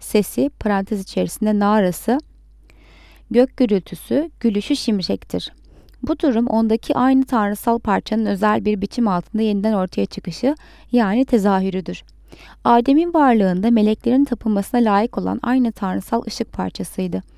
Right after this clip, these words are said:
Üstelik Bayan'ın ortaya attığı öğretiye göre tapınılması gerekli olan Tanrı tamamıyla insan görünümlü ve organları ve vücut hatlarıyla insana benzer. Bunun ispatı için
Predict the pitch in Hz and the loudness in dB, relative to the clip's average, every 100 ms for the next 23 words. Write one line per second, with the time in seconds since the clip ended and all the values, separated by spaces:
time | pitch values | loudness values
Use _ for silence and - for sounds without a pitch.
0 | - - - - - 262 - 320 277 233 | -20 -20 -20 -10 -6 -4 -2 -2 0 2
1 | 240 254 311 254 220 - 277 220 190 - | 4 4 4 2 0 2 4 4 0 -4
2 | 185 185 - - 196 190 - 214 214 190 | 0 0 0 0 2 0 -2 -2 0 0
3 | 180 202 262 - - - - 226 262 254 | -4 -4 -6 -8 -20 -8 -4 0 2 2
4 | 247 - 262 233 226 - 240 202 175 185 | 2 0 2 2 2 0 0 0 -2 -4
5 | 185 185 214 277 247 226 214 262 262 214 | -4 -2 -2 -2 -2 -2 2 2 4 2
6 | 214 240 240 202 185 185 190 233 262 202 | 0 0 2 0 -2 -2 -2 0 2 0
7 | 196 202 190 185 185 277 - - - 262 | 0 -2 -2 -2 -2 -4 -6 -20 -4 0
8 | 247 233 262 220 - 196 226 254 214 214 | 2 0 -2 -4 -2 0 2 2 0 -2
9 | 196 175 170 180 180 - - _ - - | -2 -2 -4 -6 -8 -12 -20 _ -20 -20
10 | - - 262 294 320 311 - 285 285 302 | -20 -6 2 4 4 0 0 0 0 -2
11 | 226 - 202 254 | -4 -4 -4 -4